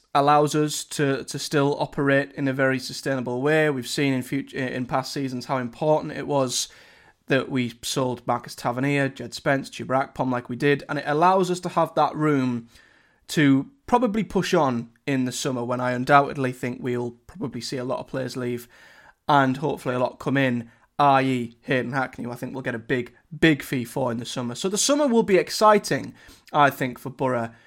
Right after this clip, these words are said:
in terms of the players we can add to the squad. And the big thing as well is the Boro players we've got currently, apart from the stopgaps that we've signed, are all permanents. So I think it's worth remembering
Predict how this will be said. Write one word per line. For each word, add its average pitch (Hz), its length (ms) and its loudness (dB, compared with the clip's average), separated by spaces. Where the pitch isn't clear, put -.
in 127 140 -2
terms 131 320 0
of 120 60 -8
the 120 60 -4
players 127 320 -2
we 127 60 -6
can 127 120 -4
add 147 200 2
to - 80 -12
the 117 80 -8
squad. 113 340 -10
And 139 140 -6
the 139 60 0
big 233 340 -6
thing 180 280 -2
as 147 140 -2
well 127 440 0
is 139 520 0
the 147 60 -6
Boro 214 220 6
players 196 300 0
we've 147 120 -6
got - 220 0
currently, 113 560 -6
apart - 380 2
from 156 140 -4
the 135 60 -2
stopgaps - 680 0
that - 120 -10
we've 117 140 -12
signed, 117 400 -4
are 139 100 -2
all 135 160 0
permanents. 143 760 -2
So 170 120 -4
I 160 40 2
think 190 140 0
it's - 140 -12
worth 165 240 0
remembering 143 560 -2